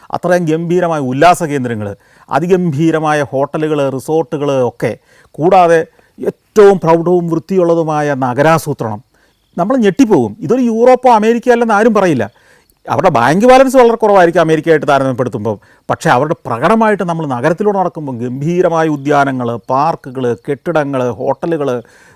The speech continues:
നിർമ്മിതികൾ, പഴയ നഗരഭാഗത്തെയൊക്കെ എത്ര കലാപരമായിട്ടും അതിഗംഭീരമായ പ്രൗഢിയോടെയുമാണ് നമ്മൾ സംരക്ഷിക്കുന്നതെന്നൊക്കെ നമ്മൾ ഞെട്ടിപ്പോവും. പഴയ കെട്ടിടങ്ങളെയൊക്കെ അതേപടി പുനർനിർമ്മിച്ച് അതേപടി പഴയ ആ ഒരു, ആ,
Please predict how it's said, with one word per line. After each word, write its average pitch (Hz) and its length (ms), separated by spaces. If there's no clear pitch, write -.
നിർമ്മിതികൾ, 151 680
പഴയ 147 360
നഗരഭാഗത്തെയൊക്കെ 175 840
എത്ര 143 320
കലാപരമായിട്ടും 170 1000
അതിഗംഭീരമായ 160 960
പ്രൗഢിയോടെയുമാണ് 165 920
നമ്മൾ 147 140
സംരക്ഷിക്കുന്നതെന്നൊക്കെ 147 680
നമ്മൾ 160 180
ഞെട്ടിപ്പോവും. 160 540
പഴയ 139 240
കെട്ടിടങ്ങളെയൊക്കെ 170 600
അതേപടി 170 540
പുനർനിർമ്മിച്ച് 165 840
അതേപടി 160 600
പഴയ 147 320
ആ 156 280
ഒരു, 151 200
ആ, 135 240